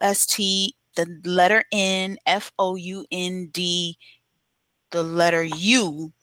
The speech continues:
dot com. Uh, she's a Christian life coach, and she's a very dear friend. She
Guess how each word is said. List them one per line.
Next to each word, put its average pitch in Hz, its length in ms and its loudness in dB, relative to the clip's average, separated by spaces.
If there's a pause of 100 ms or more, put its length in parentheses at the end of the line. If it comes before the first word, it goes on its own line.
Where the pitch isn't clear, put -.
(300)
dot 175 300 2
com. 151 680 -2 (420)
Uh, 165 140 -6
she's 208 280 -4
a 180 60 -6
Christian 180 480 -8
life 156 240 -2
coach, 156 300 -6
and 165 100 -8
she's 165 200 -8
a 156 80 -4
very 175 320 2
dear 165 240 -6
friend. 160 540 -6 (440)
She 202 1160 2